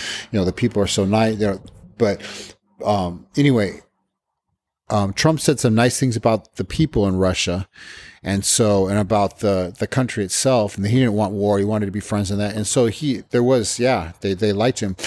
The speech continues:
but now over seeing his policies, seeing his, um, his actions over the three years, he's seen as a clown. Like, literally like a clown. And he's seen as someone who can't be trusted because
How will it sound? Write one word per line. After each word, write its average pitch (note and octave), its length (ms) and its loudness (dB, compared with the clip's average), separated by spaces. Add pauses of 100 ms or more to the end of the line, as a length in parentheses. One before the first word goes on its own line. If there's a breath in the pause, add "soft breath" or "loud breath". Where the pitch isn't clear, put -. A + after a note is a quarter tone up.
(300 loud breath)
but A#2 160 2
now B2+ 340 4
over B2 520 2 (400 loud breath)
seeing C3 400 2
his A2+ 300 2
policies, A#2+ 800 0
seeing A2+ 300 -2
his, G#2 360 -2 (440 loud breath)
um, F#2+ 640 -4 (160)
his G#2 140 -4
actions A#2 500 -2
over G#2 120 0
the G2 80 -6
three A2 220 -4
years, G2+ 300 -2 (100)
he's A#2 440 -2 (280)
seen C#3+ 400 2
as G#2 300 2
a A2 60 -2
clown. G2 580 -2 (180)
Like, G#2 180 -2
literally G#2+ 320 2
like G2 180 -4
a G2+ 80 -8
clown. G2+ 400 -2 (360 loud breath)
And A2+ 280 0
he's A#2+ 160 2
seen B2+ 260 2
as G#2+ 180 2
someone A2+ 360 2
who A2+ 100 0
can't A2 240 -2
be G#2 80 -6
trusted G2+ 500 -6
because G#2 480 -4